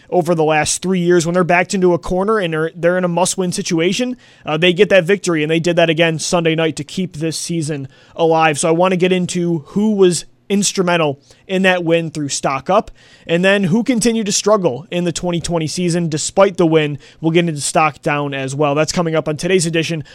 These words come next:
of the Locked On Eagles podcast. If you missed the full game recap I did yesterday, again, be sure to subscribe to the podcast on any podcast platform that you listen to the show. And, uh, we're always talking birds on Twitter as well after the podcast, so be sure to follow us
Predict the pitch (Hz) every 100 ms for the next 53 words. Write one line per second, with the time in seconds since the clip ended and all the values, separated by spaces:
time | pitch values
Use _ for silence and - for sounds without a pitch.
0 | - 165 175 175 170 175 - 185 165 165
1 | 156 - 175 170 180 170 175 190 185 214
2 | 190 - 190 208 196 165 180 190 165 147
3 | 156 139 143 147 143 143 131 - - 165
4 | 202 - 226 180 196 165 175 170 156 175
5 | 165 147 - 165 175 170 147 - 240 240
6 | 208 196 196 180 175 170 - - - _
7 | 170 175 - 208 226 220 190 185 170 175
8 | 165 - 165 151 160 156 151 160 160 160
9 | 165 147 151 139 - 175 165 156 - -
10 | _ - 156 151 151 143 147 160 196 196
11 | 208 196 180 196 202 180 185 196 180 165
12 | 165 190 180 190 214 240 196 175 156 143
13 | 170 175 170 160 175 151 170 175 165 156
14 | 143